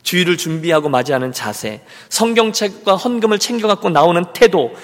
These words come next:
아이들을 어떻게 챙기는지, 교회를 향해서 운전해 오는 우리들 그 차 안의 시간, 성전문을 들어오면서 갖는 마음의 자세,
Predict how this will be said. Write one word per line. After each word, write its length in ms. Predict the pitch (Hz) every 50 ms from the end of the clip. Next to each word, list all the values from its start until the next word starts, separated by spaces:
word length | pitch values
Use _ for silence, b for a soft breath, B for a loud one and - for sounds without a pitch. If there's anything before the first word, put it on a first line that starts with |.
| B B B B
아이들을 460 | 117 156 196 226 208 175 156 214 220
어떻게 320 | 196 208 - 233 202 233
챙기는지, 720 | 214 - - 233 226 214 190 156 123 113 - 117 110 110 -
교회를 360 | - 180 190 226 233 233 220
향해서 260 | 220 214 220 185 226
운전해 420 | 196 180 202 208 185 226 220 214 214
오는 340 | 180 196 202 214 208 202 190
우리들 480 | 175 180 185 196 196 175 190 185 175
그 140 | - 175 175 175
차 220 | - - - 220 214
안의 180 | 208 196 185 175
시간, 380 | - - 180 165 151 131 123 - B B B B B
성전문을 640 | B - 269 277 269 240 269 254 240 233 240 240 220
들어오면서 640 | - 202 220 233 233 208 208 208 208 202 196 - 202
갖는 280 | 190 190 196 196 185
마음의 300 | 180 170 170 190 208 208
자세, 440 | - - 160 147 - 190 160 127 -